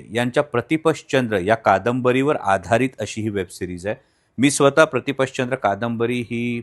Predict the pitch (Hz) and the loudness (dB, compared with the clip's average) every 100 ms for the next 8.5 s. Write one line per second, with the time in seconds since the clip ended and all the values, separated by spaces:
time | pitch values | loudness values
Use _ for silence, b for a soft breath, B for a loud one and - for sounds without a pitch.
0 | - 117 120 117 92 - 110 131 92 85 | -6 -4 -2 -2 -4 -4 -4 -2 -4 -8
1 | b b b b 107 110 - 110 - 143 | b b b b 0 0 2 0 2 0
2 | 101 101 - 139 135 165 170 147 147 156 | 0 -6 0 0 2 -2 -2 0 0 0
3 | 151 151 156 156 - b b - 120 131 | -2 -2 -2 -4 -8 b b -2 -2 0
4 | 117 113 131 - 123 123 123 123 120 123 | 0 2 0 0 -2 0 0 0 0 -2
5 | 120 110 113 110 113 110 107 131 135 151 | -2 -4 -4 -4 -2 0 0 0 -2 -2
6 | 117 110 123 95 107 139 - 127 127 120 | -2 0 0 2 2 2 -2 -2 -2 2
7 | 117 107 92 90 87 87 82 110 - 143 | 2 0 -2 -6 -4 -6 -6 -6 -4 -2
8 | 151 147 151 143 | -2 0 -2 0